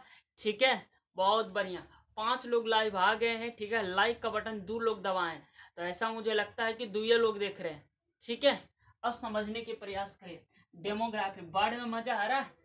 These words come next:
देखो, मैं जो वर्ड करवा रहा हूँ ना, इसको आप सर-, सर्च करिएगा, ठीक है ना। आपका प्रीवियस ईयर में हूबहू यही वर्ड मिल जाएगा, हंड्रेड परसेंट ये वर्ड मिलेगा, ठीक है ना, हंड्रेड परसेंट, ठीक है ना। अभी तक डिस वाला वर्ड नहीं आया, लेकिन हो सकता है ये हु आ जाए,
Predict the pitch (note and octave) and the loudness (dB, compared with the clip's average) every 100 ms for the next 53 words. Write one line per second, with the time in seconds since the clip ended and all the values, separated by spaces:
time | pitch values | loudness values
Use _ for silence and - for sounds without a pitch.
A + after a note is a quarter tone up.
0 | _ - G3 C4 A#3+ F#3+ G#3 B3 A#3+ A#3 | _ -12 -8 -2 -2 -2 -2 -2 -2 0
1 | G#3 A#3+ B3 A#3+ A#3 A#3 C4 B3 G#3 - | 0 0 -2 -2 0 0 -2 -4 -8 -6
2 | A#3+ A#3 _ - - A3+ - - - A#3+ | -6 -6 _ -14 -4 -4 -6 -14 -2 -2
3 | B3 - A#3 A#3+ A#3 G3+ - G3+ A#3 C4 | -2 -4 -2 0 2 0 -4 -8 -4 -2
4 | A#3+ A#3 G#3+ G#3+ G#3+ A3+ A#3+ A#3+ A#3 A3+ | -2 -4 -6 -6 -6 -4 -4 -4 -6 -8
5 | A3+ B3 A#3+ A3+ A#3 G#3+ G#3+ A#3+ A#3 A#3 | -6 -4 -2 -2 -2 -2 -6 -2 0 0
6 | A3+ A3 A3 G3+ F3+ - _ _ _ G#3 | -8 -4 -4 -2 -6 -12 _ _ _ -8
7 | G#3+ A#3 B3+ B3 A3+ - B3+ A#3 A#3 A3+ | -6 -2 -4 -2 -6 -4 -10 -4 -2 0
8 | A3 G#3+ G#3 F#3+ D#3+ - _ _ _ G#3 | -2 -6 -8 -6 -8 -10 _ _ _ -10
9 | G#3+ B3 A3+ - G3 G3+ G#3+ A#3+ - A3 | -6 -4 -6 -8 -10 -6 -4 -4 -2 -4
10 | G#3+ A3 F3 D#3 _ _ _ G3 G#3+ G3 | -4 -12 -14 -16 _ _ _ -10 -4 -4
11 | A3 A#3 G3+ F3+ B3+ D4 B3 A#3+ A#3 A3+ | -2 -2 -2 -6 -6 -4 -4 -2 2 0
12 | A3+ A3 G3 G3+ A#3 A3 B3+ B3+ B3+ B3+ | 0 -6 -6 -6 -8 -8 -8 -6 -6 -4
13 | A3 F#3+ F#3 A#3+ B3 A#3 B3+ | -2 -2 -4 0 2 2 -4